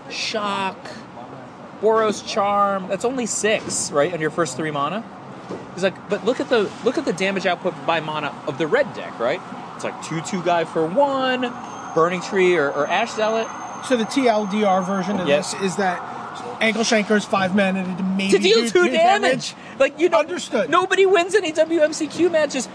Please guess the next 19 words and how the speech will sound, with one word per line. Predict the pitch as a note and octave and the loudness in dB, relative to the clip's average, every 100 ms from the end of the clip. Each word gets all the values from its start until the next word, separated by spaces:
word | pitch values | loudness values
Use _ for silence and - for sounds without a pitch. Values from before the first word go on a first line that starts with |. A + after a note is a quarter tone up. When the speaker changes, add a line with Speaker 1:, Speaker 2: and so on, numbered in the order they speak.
| - | -2
Speaker 1:
trying | C#4 C4+ | 2 4
to | |
race | G3 C3+ A3+ C#4+ | 2 2 0 0
somebody | - A3+ F#3 D3 A#2+ | -4 -2 2 2 2
this | A2+ A2+ | -2 -4
way. | C3+ A2+ - | 0 0 2
Speaker 2:
Sure. | - A#3+ - | 2 0 0
Speaker 1:
Okay? | D3 F#3 A3 - | 2 4 2 2
<laughs> | |
Like, | A#3+ G3+ - A#3 - - - | 0 0 -4 -10 -8 -10 -2
it'd | C#4 | 0
be | D#4 D4+ | 2 2
one | D4+ F#4 | 2 2
thing | F#4 C#4 | 0 -2
if | B3+ | 0
this | B3+ | 2
card | B3 A3 | 2 2
said, | A3+ | 2
like, | G#3 | 0